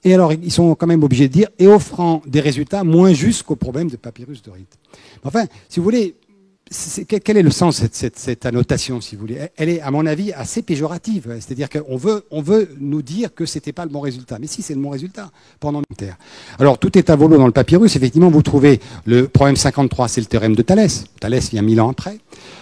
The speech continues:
Le triangle égyptien, c'est le triangle trois quatre cinq, c'est-à-dire c'est Pythagore. Et ensuite, vous trouvez des choses absolument stupéfiantes. Euh, c'est des formules comme celle-ci. Alors là, on a changé de manuscrit. On a le manuscrit de Moscou, hein, le problème quatorze.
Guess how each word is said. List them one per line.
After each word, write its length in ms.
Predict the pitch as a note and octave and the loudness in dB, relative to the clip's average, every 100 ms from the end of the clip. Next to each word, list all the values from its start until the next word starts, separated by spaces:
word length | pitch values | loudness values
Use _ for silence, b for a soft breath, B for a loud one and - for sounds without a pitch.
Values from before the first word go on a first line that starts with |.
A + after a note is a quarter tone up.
| B | B
Le 280 | B2+ D3 E3+ | 4 8 8
triangle 380 | E3 - A3+ G#3 | 8 4 6 8
égyptien, 460 | E3+ D3+ - F3+ F3 | 6 4 4 4 6
c'est 120 | C#3 | 4
le 60 | |
triangle 300 | - B2+ C3 | 0 0 2
trois 160 | - B2 | 2 -2
quatre 180 | C#3+ - | -2 0
cinq, 240 | C#3+ C#3 | 2 2
c'est-à-dire 180 | F#2+ E2+ | 0 -8
c'est 120 | F2 | -10
Pythagore. 580 | A2 G2+ B2 D3+ A3 A3 B B B F#2+ | -12 -10 -8 -6 -8 -10 B B B 2
Et 120 | D3+ | 6
ensuite, 240 | E3+ - F#3+ | 6 6 6
vous 100 | E3+ | 4
trouvez 220 | - F#3+ | 6 6
des 80 | C#3+ | 6
choses 200 | F3+ C#3 | 6 6
absolument 380 | A#2 - D#3+ D3 | 4 6 6 6
stupéfiantes. 680 | - - A#2 - A3+ A#3+ B B B B B D#3+ | 2 0 0 2 0 0 B B B B B 2
Euh, 140 | D#3 | 2
c'est 400 | E3 - F3+ G#3 D#3+ | 2 4 6 4 0
des 160 | C3 E3 | 2 4
formules 480 | D#3+ B2 B2 G#3 A#3+ _ _ b b _ | 4 6 6 6 4 _ _ b b _
comme 160 | F#3 F#3+ | 2 4
celle-ci. 460 | E3 B2 - F2+ - - | 2 0 -6 -10 -12 -4
Alors 160 | B2+ | 2
là, 100 | E3 | 6
on 160 | G3 D3+ | 6 6
a 60 | C#3 | 4
changé 280 | - D3 | 2 2
de 60 | D#3+ | 4
manuscrit. 380 | C3+ C3 - A3 | 4 0 0 2
On 60 | |
a 40 | D3+ | 4
le 60 | |
manuscrit 360 | C3 C3+ - D3+ | 4 2 2 2
de 80 | A2 | 6
Moscou, 460 | A#2+ F3 - F#3 A#3 _ - | 6 6 4 2 2 _ -6
hein, 140 | A#2+ F#3+ b b b - | -6 -6 b b b -2
le 80 | - | 2
problème 240 | D#3+ D#3+ | 4 4
quatorze. 500 | D#3 - C3+ F#3+ - | 2 2 2 2 -2